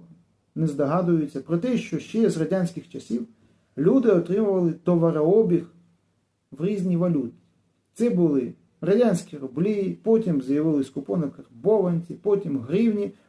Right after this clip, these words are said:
по різному курсу. Як прив'язати зараз оці, оцей товарообіг на сьогоднішній час? Відповіді немає.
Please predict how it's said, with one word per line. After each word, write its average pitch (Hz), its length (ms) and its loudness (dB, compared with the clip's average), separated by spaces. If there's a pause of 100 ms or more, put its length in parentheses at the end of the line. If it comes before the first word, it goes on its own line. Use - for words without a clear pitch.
по 180 180 4
різному 175 420 0
курсу. 170 380 -4 (460)
Як 214 380 4
прив'язати 208 800 2
зараз 175 640 0 (280)
оці, 165 540 -2 (100)
оцей 196 300 0
товарообіг 165 720 0 (640)
на 175 160 0
сьогоднішній 170 580 0
час? - 140 -20 (800)
Відповіді 202 500 0
немає. 160 840 0